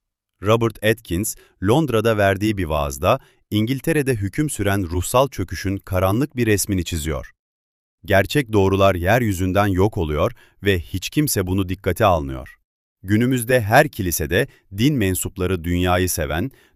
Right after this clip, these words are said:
dünyaya uyum sağlayan, vücudun rahatı için sağlanan konforu seven ve saygınlık peşinde koşan kişiler. Mesih'le birlikte sıkıntı çekmeye çağrılıyorlar. Ancak tektirden bile kaçınıyorlar. Her kilisenin ön kapısına sapkınlık,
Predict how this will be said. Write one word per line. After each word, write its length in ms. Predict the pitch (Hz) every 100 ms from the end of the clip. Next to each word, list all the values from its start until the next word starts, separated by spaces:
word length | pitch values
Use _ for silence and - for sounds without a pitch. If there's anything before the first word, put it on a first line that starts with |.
| 87
dünyaya 500 | 104 120 123 127 131
uyum 320 | 104 98 135
sağlayan, 580 | - 82 71 69 92 127 _ _ 95
vücudun 560 | 98 104 110 127 123
rahatı 340 | 90 90 92 143
için 260 | 113 104
sağlanan 540 | 98 98 92 95 95 92
konforu 480 | 98 87 92 98
seven 380 | 117 87 80 90 - _ _
ve 120 | 95 98
saygınlık 600 | - 90 92 98 123 -
peşinde 360 | 92 98 95
koşan 380 | 92 85 90 80
kişiler. 480 | - 85 69 67 - _ _ _ _ _
Mesih'le 520 | 98 107 185 123 101
birlikte 380 | 87 85 85 95
sıkıntı 440 | - - 107 104 151
çekmeye 440 | 120 104 107 110
çağrılıyorlar. 840 | - 87 80 73 71 67 64 - _ _ _ -
Ancak 460 | 104 95 104 -
tektirden 560 | 101 90 101 95 120 127
bile 180 | 101 107
kaçınıyorlar. 720 | 95 - 85 73 67 64 - _ _ _ _ _
Her 260 | 113 165
kilisenin 560 | 165 226 156 117 110 110
ön 180 | 107 143
kapısına 460 | 143 98 87 101 101
sapkınlık, 680 | - 87 - 80 71 85